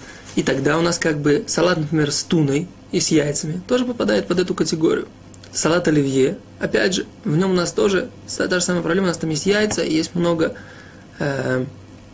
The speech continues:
много других ингредиентов. Везде, где у нас будут яйца, которые могут быть, э,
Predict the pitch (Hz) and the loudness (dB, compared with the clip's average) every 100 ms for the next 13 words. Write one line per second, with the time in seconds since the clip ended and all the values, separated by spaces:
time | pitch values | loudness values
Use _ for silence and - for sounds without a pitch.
0 | - - 143 151 151 143 139 135 139 202 | -8 -2 2 2 2 2 2 2 -2 -4
1 | 151 165 214 208 185 175 180 175 180 - | -2 0 2 2 2 2 0 0 -6 -10
2 | - - - - - - - - 175 165 | -20 -20 -20 -20 -20 -20 -20 -6 -2 2
3 | 214 180 165 147 160 160 196 233 233 185 | 2 4 2 4 2 2 2 2 -2 -4
4 | 175 170 165 151 180 160 156 - - - | -2 0 2 2 2 0 -2 -10 -20 -20
5 | - - - - 147 165 160 - - - | -18 -14 -12 -4 2 2 2 -6 -14 -10
6 | - 151 139 139 135 131 | -6 -4 -4 -4 -4 -6